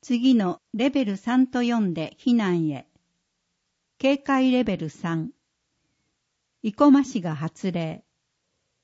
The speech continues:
高齢者等避難。該当地域の人で避難に時間を要する場合は、避難開始。必要な行動。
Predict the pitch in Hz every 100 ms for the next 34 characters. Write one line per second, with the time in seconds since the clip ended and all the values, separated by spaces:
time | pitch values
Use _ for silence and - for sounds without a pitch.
0 | _ - 277 277 277 269 - 202 - 226
1 | 185 - 226 190 147 135 - _ _ _
2 | _ _ _ - 233 269 277 277 277 285
3 | 262 - 185 160 - 175 160 156 _ _
4 | _ - 277 269 240 220 185 208 247 254
5 | 254 254 254 254 - 220 160 175 185 185
6 | 175 170 - _ _ _ 294 285 233 185
7 | 160 190 208 - - 165 - _ _ _
8 | _ _ _ _ _ _ _ _ _ _
9 | - - - 277 269 247 240 - 202 202
10 | 185 165 -